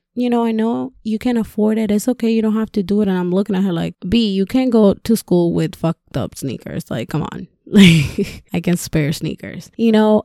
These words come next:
And she said, you know, she's like, "I wanna do violin, but if it's too expensive, it's okay." And I'm like, "What do you mean?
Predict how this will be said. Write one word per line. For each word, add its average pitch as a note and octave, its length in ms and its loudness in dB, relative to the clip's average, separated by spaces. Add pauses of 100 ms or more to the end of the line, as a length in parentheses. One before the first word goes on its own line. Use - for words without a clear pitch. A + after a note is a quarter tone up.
And F3+ 580 -2
she - 240 0
said, C#4+ 300 0
you G3 100 0
know, F3+ 120 0
she's F#3+ 180 -2
like, G3+ 80 -2
"I F#3 80 -4
wanna F3+ 180 -4
do F3 140 -4
violin, F#3 340 -2
but A3+ 120 0
if G3 100 -2
it's G3 120 -6
too - 80 -4
expensive, F3+ 460 -6
it's - 160 -10
okay." A3+ 240 -4
And A3+ 120 0
I'm F3+ 120 -4
like, E3+ 300 -6
"What A#3 60 0
do C#4 60 0
you D4+ 120 0
mean? B3+ 340 -2